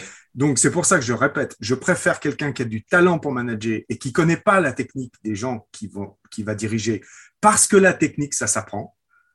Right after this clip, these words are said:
On met le bleu, on met les, on met les chaussures de sécurité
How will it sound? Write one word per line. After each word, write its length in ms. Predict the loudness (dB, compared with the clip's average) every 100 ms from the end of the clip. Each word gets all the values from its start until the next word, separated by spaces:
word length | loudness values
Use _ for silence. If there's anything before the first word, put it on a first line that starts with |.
| _
On 120 | -2 4
met 160 | 4
le 80 | 4
bleu, 340 | 4 2 0 -4
on 60 |
met 140 | -4 -2
les, 220 | -2 -4
on 60 | -4
met 100 | -4
les 60 |
chaussures 320 | -4 -6 -6 -8
de 40 |
sécurité 560 | -8 -6 -8 -6 -8